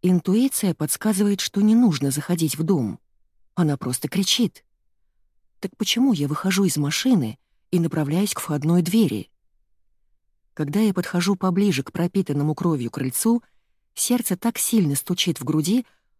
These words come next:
что кажется, будто оно сейчас пробьет в ней дыру размером с кулак. Но я вздыхаю с облегчением. Кровь, которая выглядела так ужасающе, капая с ручки и собираясь в лужу на цементной плите,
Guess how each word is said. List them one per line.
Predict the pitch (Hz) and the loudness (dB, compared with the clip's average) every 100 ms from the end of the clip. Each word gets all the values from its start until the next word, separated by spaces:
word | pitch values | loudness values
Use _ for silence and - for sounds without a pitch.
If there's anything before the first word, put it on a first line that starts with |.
| _ | _
что | - 175 | -6 -4
кажется, | 208 269 208 - | 0 0 0 -2
будто | 151 185 170 | -2 -2 0
оно | 160 160 | 0 0
сейчас | 160 - 190 | -2 0 -2
пробьет | - 160 143 190 214 | 0 -2 0 0 0
в | 156 | 2
ней | 180 156 | 2 2
дыру | 170 240 226 | 2 4 4
размером | 135 143 175 147 143 | 2 0 0 0 -2
с | - | -2
кулак. | 196 185 110 - _ _ _ _ _ _ _ _ _ | 0 0 -4 -12 _ _ _ _ _ _ _ _ _
Но | - 180 | -2 0
я | 202 294 | 2 0
вздыхаю | 170 143 - 185 175 | -2 -4 -2 0 0
с | - | 0
облегчением. | 170 196 - 233 131 117 107 - _ _ _ _ _ _ | -2 -2 0 0 0 -2 -6 -12 _ _ _ _ _ _
Кровь, | - 247 240 - - _ _ _ | -2 2 2 0 -12 _ _ _
которая | 175 180 262 233 | -6 0 2 2
выглядела | 185 226 160 143 151 | 4 2 2 0 -2
так | 156 190 - | 0 -2 -2
ужасающе, | 135 143 - 247 127 - 117 - _ _ _ - | -2 -2 0 0 0 -2 -4 -8 _ _ _ -2
капая | 170 156 156 | -2 0 -2
с | - | 0
ручки | 190 143 - 127 - _ _ | 0 0 -2 -6 -8 _ _
и | - | -6
собираясь | - 175 214 233 202 | 0 0 2 2 2
в | 165 | 0
лужу | 202 165 151 | 2 2 2
на | 151 | 0
цементной | - 185 151 - 131 | 2 2 2 -2 -6
плите, | 135 135 - 254 | -2 -2 0 0